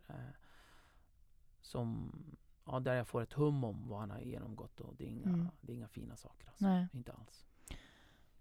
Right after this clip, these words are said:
Speaker 2: Och det kanske är det de behövde. De behöver öppna upp och prata känslor. Men det är inte det de, det är inte den skolan som de har gått, som du
Speaker 1: Nej,
Speaker 2: sa.
Speaker 1: och det är ju, det är ju, <coughs> det är ju så dubbel tragik i det, tycker jag.
Speaker 2: Mm.
Speaker 1: Alltså,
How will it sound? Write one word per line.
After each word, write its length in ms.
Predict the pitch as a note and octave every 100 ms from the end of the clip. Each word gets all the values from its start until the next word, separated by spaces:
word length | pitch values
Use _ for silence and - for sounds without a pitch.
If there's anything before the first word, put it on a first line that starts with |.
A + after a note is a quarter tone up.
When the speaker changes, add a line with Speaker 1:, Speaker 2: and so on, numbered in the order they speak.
| -
Speaker 2:
Och 100 | - G#3+
det 60 |
kanske 220 | A3 A3
är 20 | A3+
det 160 | G3+
de 160 | F#3 F3+
behövde. 540 | F3 A3 G#3 E3+ - - -
De 200 | - F3+
behöver 420 | F3 F3 F3 E3+ -
öppna 240 | F#3 F#3+
upp 260 | G3+ - -
och 80 | -
prata 420 | F#3 D#3+ A#3 A#3+ - - -
känslor. 420 | A3 F3 - F#3
Men 160 | A3
det 60 | A#3
är 20 |
inte 160 | A#3 G#3+
det 220 | A3+ G#3+
de, 280 | G#3 G#3 G#3
det 60 | A#3
är 20 |
inte 140 | A3+
den 160 | G3+ F#3+
skolan 420 | - G#3 F#3 F3
som 120 | E3+
de 120 | F3 E3
har 80 |
gått, 140 | F3+ F3+
som 80 | D#3+
du 60 |
Speaker 1:
Nej, 420 | D#3+ E3 F3 E3+ E3
Speaker 2:
sa. 60 |
Speaker 1:
och 100 | D#3
det 60 | D#3
är 40 | D#3+ D#3+
ju, 120 | D#3
det 120 | C#3
är 40 | D#3
ju, 200 | D#3 D3
<coughs> 320 | - C#3+ C#3 - - G#5 E5 G3+ G3+ -
det 120 | A2
är 40 | D3+
ju 80 | C#3+
så 140 | -
dubbel 520 | C3 B2+ E3+ D3 C#3
tragik 460 | - A2+ A2+ A2 -
i 60 |
det, 160 | - -
tycker 260 | - - -
jag. 80 |
Speaker 2:
Mm. 240 | G#3+ G3+ G#3 - -
Speaker 1:
Alltså, 400 | B2+ - B2+ A2+